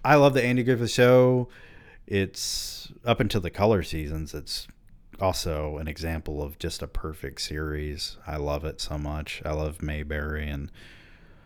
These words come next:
uh, the whole spiel. Number seven is Frasier. So I rewatch Frasier here and again.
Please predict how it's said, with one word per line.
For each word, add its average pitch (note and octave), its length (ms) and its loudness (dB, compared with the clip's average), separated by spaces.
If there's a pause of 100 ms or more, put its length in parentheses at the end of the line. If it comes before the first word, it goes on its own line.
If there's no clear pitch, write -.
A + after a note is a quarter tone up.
(240)
uh, C#2+ 300 0 (1080)
the - 80 -2
whole G#2 180 4
spiel. - 460 -6 (880)
Number A#2+ 180 6
seven A2+ 400 6
is F#2 640 0 (180)
Frasier. - 960 -4
So E2+ 600 0 (2750)
I B2 120 8
rewatch C#3 600 6
Frasier B2+ 680 4 (100)
here A#2+ 580 4 (180)
and A#2 120 0
again. A#2 480 4